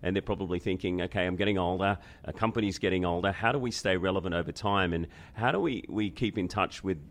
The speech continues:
the youngest members of the organisation and seek their feedback?" Because, you know, millennials are so in touch with their own personal brand, especially if they've got a little bit of a following online. And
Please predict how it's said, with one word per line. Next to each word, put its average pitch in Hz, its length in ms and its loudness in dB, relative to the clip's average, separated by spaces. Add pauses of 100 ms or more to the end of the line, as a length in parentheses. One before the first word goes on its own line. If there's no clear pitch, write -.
(140)
the 98 100 0
youngest 101 680 2 (280)
members 87 420 0
of 82 100 -4
the 85 180 -2
organisation 85 720 0
and 82 100 -2
seek - 260 -2
their 85 140 -2
feedback?" 85 520 -4
Because, 92 420 -6 (260)
you 113 100 2
know, 120 100 0
millennials 131 460 2
are 92 80 -4
so 110 300 2
in 98 100 0
touch - 400 -6
with 85 120 -2
their 82 140 2
own 92 220 4
personal 95 460 2
brand, 87 320 0
especially 107 420 -2
if 82 60 -8
they've 78 120 -4
got 87 140 -2
a 85 40 -2
little 80 180 -2
bit 82 100 -6
of 82 60 -8
a 80 60 -6
following 92 500 0
online. 90 480 2
And 82 120 0